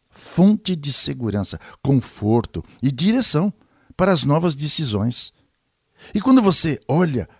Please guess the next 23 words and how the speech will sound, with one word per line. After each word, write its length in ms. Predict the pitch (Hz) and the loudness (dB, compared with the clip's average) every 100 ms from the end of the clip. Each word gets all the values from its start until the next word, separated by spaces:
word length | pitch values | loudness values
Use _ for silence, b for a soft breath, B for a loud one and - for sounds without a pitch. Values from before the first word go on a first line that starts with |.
| b | b
para 200 | 131 123 | -2 -2
o 60 | |
Deus 280 | 117 160 135 | 2 2 2
e 60 | 123 | -2
Pai 200 | 123 127 | -2 -2
de 100 | 104 | -2
Cristo 260 | 104 107 | -6 -6
Jesus, 400 | 98 98 90 139 | -4 -4 -2 -2
o 80 | 113 | -2
Criador 400 | - 139 107 135 | -4 -4 0 2
do 80 | 123 | 2
Universo, 640 | 110 95 87 120 - - - _ _ _ _ _ b b | 0 0 -2 -4 -6 -10 -16 _ _ _ _ _ b b
descobre 520 | 160 208 - 196 185 | 0 0 2 2 2
que 200 | 175 180 b b _ | 0 -4 b b _
cada 400 | - 196 196 185 | -2 0 2 4
uma 160 | 190 175 | 4 2
dessas 340 | 170 151 156 | 0 0 0
mudanças 560 | 156 127 143 160 131 135 | 2 2 2 0 0 0
na 140 | 135 | 0
sua 240 | - 165 | 0 0
vida 240 | 139 151 147 | 0 0 0
podem 340 | 160 160 160 b b b b | 0 0 -2 b b b b
contar 600 | 190 185 - 160 180 | 2 2 0 -2 -2